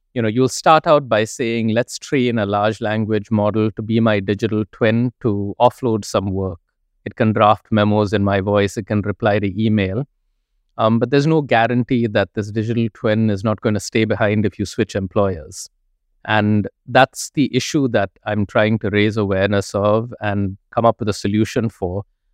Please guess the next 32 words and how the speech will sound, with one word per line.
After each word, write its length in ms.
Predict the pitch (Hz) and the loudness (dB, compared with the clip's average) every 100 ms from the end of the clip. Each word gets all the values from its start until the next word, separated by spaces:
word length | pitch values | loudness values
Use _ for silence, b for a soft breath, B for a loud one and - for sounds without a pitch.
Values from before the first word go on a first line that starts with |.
| _ - | _ -10
which 180 | - | -2
is 220 | 123 113 107 | 0 0 2
that 240 | 107 110 _ _ - | 2 2 _ _ -2
as 260 | 135 131 - | 0 0 -2
things 260 | - 170 160 | -2 -2 -2
currently 480 | - 107 127 - 127 | -2 0 -2 -4 -8
stand, 720 | - - 110 113 117 113 107 _ _ _ - | -6 -4 -2 -2 -2 -4 -8 _ _ _ -6
we 80 | 131 | 0
haven't 320 | 151 160 165 | 2 4 2
really 260 | 147 123 123 | 2 0 -2
thought 340 | - 113 120 | -2 -2 0
about 360 | 127 110 107 104 | -2 0 0 -2
what 280 | 104 104 127 - | -6 -2 -2 2
are 300 | 127 127 - | 4 2 2
our 340 | 113 120 123 131 | 4 4 4 0
intellectual 600 | 117 117 113 110 - 120 | -2 -2 -2 -2 -2 -4
property 520 | 110 113 104 113 113 101 | 0 0 0 0 -4 0
rights 580 | 107 98 95 - - - | 0 0 -4 -12 -16 -8
over 420 | 113 107 110 107 - | -4 0 0 0 2
our 240 | 110 113 | 2 2
creative 560 | - - 123 127 123 - - | -2 -2 0 0 -2 -6 -2
process. 720 | 110 113 - 90 - - - _ _ _ _ - | 0 0 -4 -12 -12 -14 -18 _ _ _ _ -14
It's 140 | - | -6
all 360 | - 151 151 143 | 4 4 4 2
been 460 | 110 117 120 113 107 | 0 2 2 2 0
around 580 | 107 107 110 110 110 - - | 0 2 2 0 -2 -6 -18
specific 560 | - 127 - 139 135 - | -4 -2 0 -2 -2 0
instances 800 | 127 - - 131 - 113 107 101 | -2 -2 0 0 0 0 0 -2
of 120 | 95 | -6
what 220 | 101 104 | -4 -4
we 140 | - 98 | -4 -6
create. 560 | - 107 87 87 _ | -2 -4 -4 -12 _